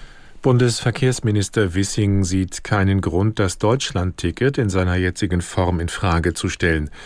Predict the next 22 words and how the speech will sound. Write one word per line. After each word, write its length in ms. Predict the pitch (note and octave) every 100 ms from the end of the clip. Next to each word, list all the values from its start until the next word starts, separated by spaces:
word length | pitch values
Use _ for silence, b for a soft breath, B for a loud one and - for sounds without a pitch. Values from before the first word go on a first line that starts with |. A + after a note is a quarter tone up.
| B B B -
Der 140 | D#2+
F-D-P-Politiker 1040 | - F#2+ - G2 - G2 F#2+ G#2 A2+ G#2+
wies 240 | F2+ F2 -
im 180 | F2 F2+
Interview 560 | G#2 G2 G#2 G2 G2+
mit 160 | G2+ F2+
dem 180 | E2 D#2+
A 220 | F2 F2+
R 60 | E2+
D 260 | F#2 F2 D2+
Hauptstadtstudio 880 | G#2 G2 - G2 - G#2+ G2+ A2 B B -
die 100 | A#2
Kritik 520 | - A#2 C3 C3 -
der 180 | G#2 F#2
Länder 340 | F#2+ G2 G2
zurück. 460 | - G#2 F#2+ G#2 - B B B -
Die 80 | D#2+
Finanzierung 720 | - D2 - G2+ G#2 G2+ G2+
des 160 | G2
Tickets 420 | - F2+ F#2+ F2+ -
sei 200 | F2+ E2+
gesichert. 580 | F#2 G2+ G#2 D2+ -